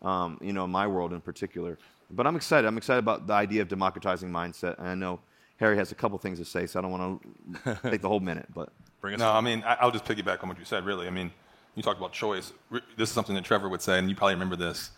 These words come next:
Speaker 3: and there's a couple folks I know recognize out here that I, that I spent time with Trev.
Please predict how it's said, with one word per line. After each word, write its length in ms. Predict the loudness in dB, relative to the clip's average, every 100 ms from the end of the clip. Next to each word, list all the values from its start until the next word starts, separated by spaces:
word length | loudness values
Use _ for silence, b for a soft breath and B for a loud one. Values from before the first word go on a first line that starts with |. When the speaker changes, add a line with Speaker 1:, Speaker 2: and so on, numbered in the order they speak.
| b
Speaker 3:
and 80 | -12
there's 100 | -10
a 20 |
couple 180 | -10 -8
folks 240 | -6 -4
I 80 | -4
know 100 | -2
recognize 420 | -4 -6 -6 -4
out 140 | -4 -6
here 280 | -8 -10 -14 b b _
that 140 | -2 0
I, 60 |
that 140 | 0 -2
I 100 | -2
spent 220 | -4 -4
time 160 | -4 -4
with 80 | -4
Trev. 260 | -4 -4